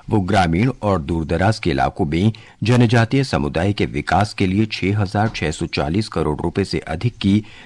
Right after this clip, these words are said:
विकास परियोजनाओं का शुभारंभ और शिलान्यास करेंगे। आकाशवाणी का दिल्ली केंद्र इस समारोह का सुबह ग्यारह बजकर तीस मिनट से एफ़एम गोल्ड, इंद्रप्रस्थ और आकाशवाणी लाइव न्यूज ट्वेंटी फ़ोर इंटू सेवन चैनलों पर सीधा प्रसारण करेगा।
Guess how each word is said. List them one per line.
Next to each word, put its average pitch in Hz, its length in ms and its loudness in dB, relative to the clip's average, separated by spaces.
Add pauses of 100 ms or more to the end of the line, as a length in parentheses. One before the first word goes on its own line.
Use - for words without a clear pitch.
(120)
विकास 123 380 2
परियोजनाओं 87 640 0
का 78 140 -2
शुभारंभ 87 580 0 (280)
और 95 200 2
शिलान्यास 73 640 -2
करेंगे। 87 520 -2 (500)
आकाशवाणी 87 680 0
का 90 140 -2
दिल्ली 71 340 -4
केंद्र 98 420 2 (320)
इस 127 160 2
समारोह 127 460 2
का 135 80 0
सुबह 90 280 -2
ग्यारह 76 300 -2
बजकर 95 340 -2
तीस - 360 -8
मिनट 98 220 -2
से 82 260 0 (320)
एफ़एम 110 360 0
गोल्ड, 92 340 0 (120)
इंद्रप्रस्थ 95 560 -2
और 90 120 2
आकाशवाणी 92 640 0
लाइव 78 380 -2
न्यूज 107 260 0
ट्वेंटी 76 240 -4
फ़ोर 101 280 -2
इंटू 78 220 -4
सेवन 82 360 -4
चैनलों 98 360 -4
पर 90 260 -2 (300)
सीधा 123 340 2
प्रसारण 76 460 -6
करेगा। 87 400 0